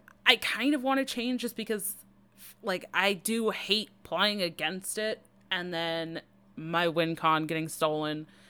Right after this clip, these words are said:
that sucks. It's not fun to play against, but at the same time, like,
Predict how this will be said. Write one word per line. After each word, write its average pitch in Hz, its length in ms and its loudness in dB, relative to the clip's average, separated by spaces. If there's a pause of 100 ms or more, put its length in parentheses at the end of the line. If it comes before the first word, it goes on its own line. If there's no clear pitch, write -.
(220)
that 196 200 2
sucks. - 480 -6 (600)
It's - 140 -6
not 196 200 4
fun 214 160 2
to 180 60 -4
play 147 240 0
against, 147 580 -4 (600)
but 208 120 4
at 202 100 -10
the 208 100 -2
same 208 260 0
time, 208 520 0 (840)
like, 175 340 -2